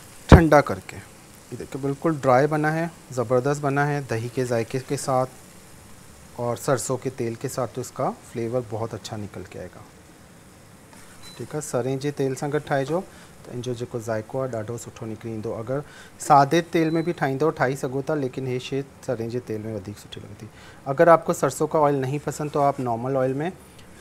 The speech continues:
भी बना सकती हैं, या तो फिर आप क्या करें, जैसे छः खाने के चम्मच आप ले लें normal cooking oil और चार खाने के चम्मच आप ले लें सरसों का ऑयल।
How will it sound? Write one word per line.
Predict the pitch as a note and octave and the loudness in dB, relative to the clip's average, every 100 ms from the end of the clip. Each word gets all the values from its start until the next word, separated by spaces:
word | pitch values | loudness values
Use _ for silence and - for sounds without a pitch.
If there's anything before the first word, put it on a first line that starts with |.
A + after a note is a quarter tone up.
| - | -10
भी | C#3+ D3+ | -4 0
बना | D3+ D3+ | 2 0
सकती | D#3 - | 0 -2
हैं, | E3 | 0
या | C3+ C3+ | 4 2
तो | D3 | 2
फिर | D3+ | 4
आप | C#3+ - | 2 4
क्या | C3+ | 0
करें, | C#3+ C#3 G3+ - C3 | 0 0 -2 -6 -8
जैसे | B2+ - E3 B3+ - - - | -6 -2 -2 -4 -14 -20 -12
छः | - C3+ C3 | -4 -2 0
खाने | D3+ C3 C3 | 2 0 -2
के | C3+ | -4
चम्मच | - A#2+ B2 C3+ | -4 -4 -4 -2
आप | A#2+ A#2 | -4 -4
ले | A2 | -6
लें | B2 | -6
normal | E3+ B2+ G#2+ B2 | -4 -4 -2 -4
cooking | B2+ C#3 D3+ D3 | -6 -8 -4 -2
oil | D#3 D#3 | -2 -2
और | B2+ A2 | -6 -6
चार | - A#2+ B2 | -2 -2 -2
खाने | - A2+ A2 | -4 -6 -6
के | A2+ | -8
चम्मच | A#2+ A#2 A#2 - | -8 -8 -8 -10
आप | A2+ G#2+ | -10 -8
ले | G#2+ | -8
लें | A2 C3+ | -8 -10
सरसों | - F#2+ G2 | -10 -10 -12
का | - | -12
ऑयल। | F#2 | -12